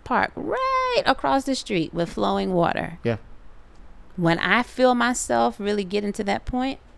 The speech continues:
Speaker 1: I head straight over there.
Speaker 2: Yeah.
Speaker 1: Right? Because I know that's gonna help get me back to the place where I can encourage myself,
Speaker 2: Mm-hmm.
Speaker 1: right? And then I've been through it enough that I know,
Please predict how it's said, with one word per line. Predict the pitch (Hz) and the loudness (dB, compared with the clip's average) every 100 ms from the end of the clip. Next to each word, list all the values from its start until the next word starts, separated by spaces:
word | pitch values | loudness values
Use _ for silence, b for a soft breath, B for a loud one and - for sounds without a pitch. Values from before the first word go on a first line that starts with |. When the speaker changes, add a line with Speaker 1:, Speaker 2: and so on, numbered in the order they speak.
| - 175 | -12 -8
Speaker 1:
I | 175 | -6
head | 170 - 160 | -4 -6 -6
straight | - 175 160 | -6 -4 -2
over | 175 160 | -4 -4
there. | 175 - - - | -6 -8 -10 -10
Speaker 2:
Yeah. | 113 98 - - - - - - | -6 -8 -10 -20 -20 -20 -20 -8
Speaker 1:
Right? | 170 165 233 - - - - - | -2 0 0 -4 -14 -18 -20 -8
Because | 165 180 156 | -4 -2 0
I | |
know | 156 156 | 0 0
that's | 156 156 | -2 -2
gonna | - 151 | -2 -4
help | 151 165 160 160 | -4 -4 -6 -6
get | 175 - | -6 -4
me | 160 | -4
back | 147 151 156 - | -4 -4 -6 -6
to | 185 | -8
the | 180 | -6
place | 208 - 170 160 180 - - b b b b | -8 -4 -2 -2 -4 -6 -8 b b b b
where | 160 165 160 - | 2 4 4 2
I | 165 175 | 2 2
can | - 185 156 | 2 2 2
encourage | - 156 - - 160 170 165 165 | 2 -2 -4 -2 0 0 0 0
myself, | 170 196 - 160 147 151 - - | 0 0 -2 -2 -4 -6 -8 -4
Speaker 2:
Mm-hmm. | 113 113 110 | -2 0 0
Speaker 1:
right? | 160 185 233 b b b | 2 0 0 b b b
And | 202 185 165 | 4 4 6
then | 202 190 | 6 6
I've | 170 170 151 | 4 2 4
been | 190 170 | 6 6
through | - 214 262 | 4 4 8
it | 294 | 8
enough | 220 160 151 156 - - - - b b b | 8 4 2 -4 -8 -16 -16 -18 b b b
that | 165 | 6
I | 160 175 | 8 8
know, | 175 165 156 151 | 8 8 8 4